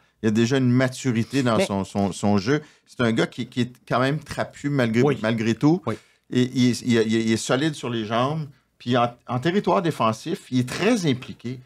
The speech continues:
Speaker 1: Ce qu'il faisait pas en K H L à Sochi.
Speaker 2: Oui,
Speaker 1: Du
Speaker 2: mais
Speaker 1: zéro.
Speaker 2: Mais Mathias, on vient d'en parler. La K H L, c'est, c'est une ligue mystérieuse.
Speaker 1: Ben, c'est très mystérieux.
Speaker 2: C'est mystérieux.
Speaker 1: Parce que c'est pas le même joueur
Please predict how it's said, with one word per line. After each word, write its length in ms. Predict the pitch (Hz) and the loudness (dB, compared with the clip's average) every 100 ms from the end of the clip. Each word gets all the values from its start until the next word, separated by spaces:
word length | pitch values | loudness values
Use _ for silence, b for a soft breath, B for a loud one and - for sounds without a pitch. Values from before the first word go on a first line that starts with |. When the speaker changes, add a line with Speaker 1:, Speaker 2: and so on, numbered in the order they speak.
| _ | _
Speaker 1:
Ce 120 | - | -20
qu'il 100 | - - | -14 -2
faisait 280 | 170 147 | -2 0
pas 160 | - 208 | -2 -2
en 60 | 220 | 0
K 80 | |
H 300 | 127 104 - | 0 0 0
L 260 | 147 185 127 | -2 -2 -2
à 100 | 101 | -2
Sochi. 400 | - 104 - 202 b b | -2 -4 -4 -8 b b
Speaker 2:
Oui, 160 | 175 233 | 2 2
Speaker 1:
Du 80 | 214 | -2
Speaker 2:
mais 220 | - 185 | -4 -4
Speaker 1:
zéro. 520 | 139 202 294 294 302 | -4 -2 0 2 2
Speaker 2:
Mais 60 | 214 | 2
Mathias, 380 | 226 208 269 - | -2 -4 -6 -2
on 80 | 214 | -4
vient 180 | 196 262 | 0 0
d'en 160 | 233 | 2
parler. 560 | 220 190 226 226 196 185 | 0 0 0 0 0 2
La 160 | 202 190 | 2 0
K 100 | - | 2
H 400 | 269 214 - - | 2 2 -2 -6
L, 300 | 220 208 185 - | 0 2 2 -4
c'est, 300 | - - 190 | -8 -8 -10
c'est 200 | - 196 | -4 2
une 80 | 214 | 6
ligue 120 | 240 | 8
mystérieuse. 1000 | 202 170 - 113 123 127 127 - - - _ _ _ _ | 6 4 0 0 0 0 -4 -12 -12 -14 _ _ _ _
Speaker 1:
Ben, 360 | 123 135 147 123 | -2 0 2 0
c'est 200 | - 151 | 0 -2
très 260 | - 196 | 0 0
mystérieux. 400 | 240 170 - 117 | 0 -4 -6 -6
Speaker 2:
C'est 200 | 226 240 | -2 2
mystérieux. 580 | 247 285 - 254 180 220 | 2 0 -4 -4 -2 0
Speaker 1:
Parce 140 | 254 190 | 2 2
que 100 | 147 | 0
c'est 140 | 151 | 0
pas 120 | 185 | -2
le 60 | 190 | 0
même 160 | 170 156 | -2 -4
joueur 360 | 143 117 - | 0 0 0